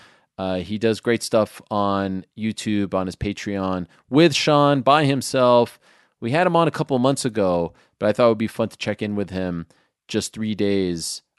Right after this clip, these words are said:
away from their first big title fight together. That tandem has done very big things together. Uh, prior to that, we'll be joined by Shane Burgos, who's returning to action next Wednesday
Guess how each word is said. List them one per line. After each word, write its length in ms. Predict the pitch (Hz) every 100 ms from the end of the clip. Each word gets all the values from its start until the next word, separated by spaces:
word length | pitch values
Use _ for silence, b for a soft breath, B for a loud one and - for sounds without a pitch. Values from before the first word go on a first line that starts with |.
| -
away 240 | 101 98
from 200 | - 95
their 320 | 92 90 87 -
first 340 | - 104 -
big 180 | 98 87
title 220 | 104 90
fight 340 | - 92 82 -
together. 480 | - 95 85 76
That 280 | 69 87 82 _ -
tandem 440 | 101 92 85 78
has 300 | 82 82 78
done 340 | 87 82 80 - _
very 160 | 95 92
big 220 | 87 82
things 200 | 92 87
together. 360 | - - 87 82 B B
Uh, 160 | 113 104
prior 240 | 120 143
to 40 | 160
that, 140 | 131
we'll 80 | 123
be 120 | 113
joined 200 | 113 113
by 240 | 107 101 92 B B
Shane 340 | - 135 123
Burgos, 540 | 101 120 120 101 87 -
who's 180 | 107
returning 320 | 95 - 113 104
to 80 | 101
action 460 | 101 - 104 92 b b b
next 260 | 110 117 -
Wednesday 760 | 110 131 147 113 98 85 82